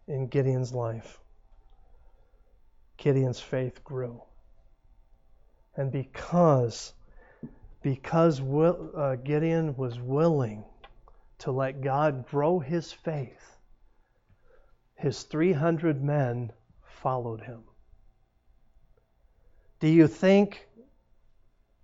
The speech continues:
do you think they were scared when, and Gideon comes to him and says, "Hey, you know, go put your swords back in your tents.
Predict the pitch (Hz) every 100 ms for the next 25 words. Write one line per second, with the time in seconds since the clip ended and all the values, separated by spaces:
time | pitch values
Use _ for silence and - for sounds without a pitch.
0 | _ _ _ _ _ _ _ _ 151 123
1 | - 175 175 - _ _ _ _ _ 135
2 | 143 143 - - 131 127 139 151 - _
3 | _ _ _ _ _ _ 143 143 127 120
4 | - _ _ - - 139 123 - _ -
5 | 170 147 160 165 147 156 156 160 165 151
6 | 131 - 127 156 156 113 - _ _ -
7 | 151 151 156 151 - _ - 156 185 220
8 | 175 - 180 165 135 147 151 160 160 156
9 | 151 131 123 - -